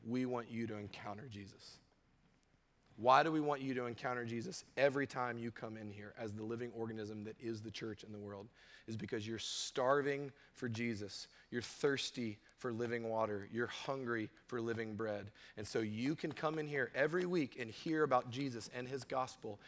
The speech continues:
and his love for you and his pursuit of you and his protection of you and his work for you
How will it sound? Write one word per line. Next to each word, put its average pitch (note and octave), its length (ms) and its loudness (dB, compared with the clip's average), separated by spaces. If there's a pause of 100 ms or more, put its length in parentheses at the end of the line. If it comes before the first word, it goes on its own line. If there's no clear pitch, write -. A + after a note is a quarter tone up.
(180)
and A2+ 80 -8
his A#2 200 -8
love B2+ 260 4
for - 180 -6
you G#2+ 240 -2 (280)
and A2+ 80 -8
his A#2+ 100 -6
pursuit C3 560 -2
of A2 140 -2
you G#2+ 180 -6 (240)
and A#2 60 -6
his A#2+ 100 -6
protection - 640 -2
of G#2+ 100 -4
you G#2 220 -6 (200)
and A#2 80 -6
his A#2+ 160 -4
work B2 320 0
for - 160 -6
you G2+ 260 -4